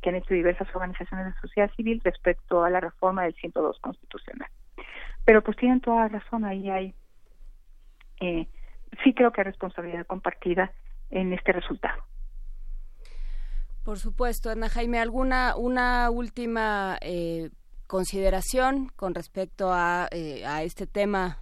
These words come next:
Speaker 2: de corrupción, que fue uno de los temas del debate y que se convirtió, sí, eh, mucho más que los otros dos, puede ser? Bueno, eh, las, las,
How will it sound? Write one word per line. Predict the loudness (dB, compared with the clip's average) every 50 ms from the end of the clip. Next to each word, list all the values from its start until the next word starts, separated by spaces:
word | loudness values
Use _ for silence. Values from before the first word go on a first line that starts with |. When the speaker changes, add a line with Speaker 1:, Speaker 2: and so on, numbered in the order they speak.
| -12
Speaker 2:
de | -14 -12 -10 -8 -6 -6 -4 -4 -4 -6 -6 -8
corrupción, | -8 -8 -8 -8 -6 -4 -2 -2 -2
que | -4 -6
fue | -6 -2 0 0 2
uno | 2 2 0 0 2 2
de | 2 2
los | 0 -2 -4 -2
temas | 0 0 2 2 2 0 -2 -2
del | -2 -2 -2 -2 -2 -2 -2
debate | -2 0 0 0 0 0 -2 -4 -4
y | -4 -6 -6
que | -2 2 4 4 4 2 0 -6 -20 -20 -20 -20 -20 -18 -8
se | -6 -6 -4
convirtió, | -2 0 0 0 0 -2 -2 0 0 2 0
sí, | 0 0 0 0 2 0 0 -2 -6 -12 -20 -16
eh, | -14 -12 -10 -10 -10 -12 -14 -10
mucho | -8 -6 -6 -6 -4 -4 -2 0
más | 0 0 0 -2 -4
que | -4 -4 -2
los | 0 0 -2 -2 -4
otros | -6 -4 -2 -2 -2 0
dos, | 0 0 0 -2 -4
puede | -4 -2 -2 -2 -2 -4
ser? | -4 -4 -2 -2 -2 -2
Bueno, | -4 -4 -6 -6 -8 -10 -10
eh, | -10 -10 -10 -10 -10 -10
las, | -10 -10 -10 -10 -12 -14 -16
las, | -12 -12 -10 -10 -10 -10 -10 -10 -10